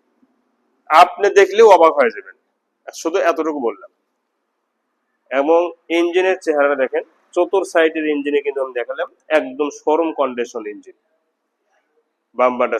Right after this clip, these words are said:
সহ। এই সাইডে হ্যান্ডেল, চাপা, সুইচ, সিগন্যাল লাইট, হাইজার সবকিছুই সুপার ফ্রেশ।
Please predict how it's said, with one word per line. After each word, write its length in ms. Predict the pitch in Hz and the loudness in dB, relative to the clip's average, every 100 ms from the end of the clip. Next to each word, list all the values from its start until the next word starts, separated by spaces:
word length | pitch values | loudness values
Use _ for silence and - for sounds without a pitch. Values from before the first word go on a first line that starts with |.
| - | -8
সহ। 140 | 104 87 _ _ _ _ _ _ 131 | -14 -14 _ _ _ _ _ _ -12
এই 100 | 135 | -4
সাইডে 220 | 151 156 147 | -4 -2 -4
হ্যান্ডেল, 360 | 135 139 147 147 143 | -2 -2 -4 -4 -4
চাপা, 280 | 131 139 135 - | -4 -2 -4 -4
সুইচ, 320 | 135 120 - - _ _ _ _ _ _ | -6 -6 -12 -20 _ _ _ _ _ _
সিগন্যাল 340 | - 135 143 135 | -10 -6 -4 -2
লাইট, 180 | 123 110 _ | -4 -4 _
হাইজার 320 | 131 131 117 101 - | -2 -2 -2 -8 -10
সবকিছুই 520 | - 180 - 139 104 85 _ _ _ _ _ _ | -6 -6 -6 -14 -14 -20 _ _ _ _ _ _
সুপার 380 | - 180 143 120 - - | -10 -6 -2 -2 -4 -14
ফ্রেশ। 280 | 104 90 | -20 -20